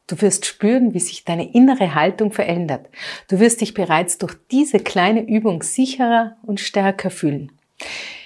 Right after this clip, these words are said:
Ich bin davon überzeugt, dass es auch andere Menschen bemerken. Du wirst vielleicht Blicke auf dich ziehen.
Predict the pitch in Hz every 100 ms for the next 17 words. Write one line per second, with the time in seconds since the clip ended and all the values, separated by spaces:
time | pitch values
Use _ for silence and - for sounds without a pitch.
0 | - - - 254 247 247 214 202 185 185
1 | 175 208 - 175 170 - - 147 - 165
2 | 202 185 147 135 - 143 131 131 120 -
3 | - 104 - _ 139 139 147 254 302 -
4 | 160 147 196 202 - 262 277 - - 131
5 | - 131 - - 135 117